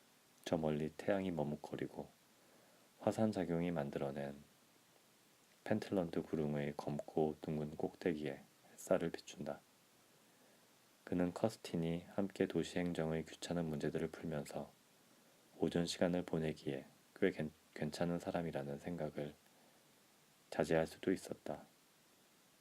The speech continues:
직장 생활과 스코틀랜드 행정에 대한 그녀의 비판 뒤에 어떤 성격성의 원인들이 놓여 있는지 판단하지 않을 수도 있었다.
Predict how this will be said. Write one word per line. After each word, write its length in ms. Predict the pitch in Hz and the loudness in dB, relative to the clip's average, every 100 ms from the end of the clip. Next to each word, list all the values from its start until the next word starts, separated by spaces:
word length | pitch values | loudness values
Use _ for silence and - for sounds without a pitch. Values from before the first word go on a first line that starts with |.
| - - - - - - - - | -20 -20 -20 -20 -20 -20 -20 -14
직장 380 | - - 95 90 | -12 4 4 6
생활과 640 | 92 87 78 - 76 78 | 6 6 4 2 0 0
스코틀랜드 640 | - - - 101 92 87 | -6 -8 -2 2 4 2
행정에 420 | 90 98 92 92 | -2 0 0 0
대한 300 | 87 73 73 76 | 0 0 -2 -4
그녀의 320 | - 80 76 | -2 0 0
비판 420 | 76 78 - 78 69 | -2 -6 -4 -4 -4
뒤에 320 | - 69 67 - - - - - - - | -8 -8 -10 -18 -20 -20 -20 -20 -20 -6
어떤 380 | 80 - 80 80 | -4 2 2 2
성격성의 680 | 101 101 - - 95 87 90 | 0 0 -2 0 0 2 2
원인들이 640 | 80 76 76 76 80 80 78 | 2 0 0 0 2 0 0
놓여 220 | 76 76 | 0 2
있는지 500 | 73 71 71 - 73 - - - - - | 0 -4 -6 -10 -14 -16 -20 -20 -20 -10
판단하지 560 | - 104 98 87 - | -2 2 2 2 0
않을 240 | 76 76 78 | -2 -2 -4
수도 240 | - 90 | -2 0
있었다. 520 | 80 - 73 - - | 0 -4 -8 -6 -8